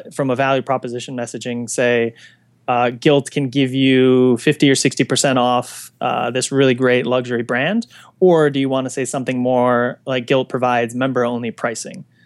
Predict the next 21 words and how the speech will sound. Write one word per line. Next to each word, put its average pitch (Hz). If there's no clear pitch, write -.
right? 131
And 139
so 151
you 143
can 160
actually 170
set 151
up 143
A 143
B 151
tests, -
um, 120
to, 131
even 180
for 151
something 151
that 131
feels 160
very 131
soft 151
and, 123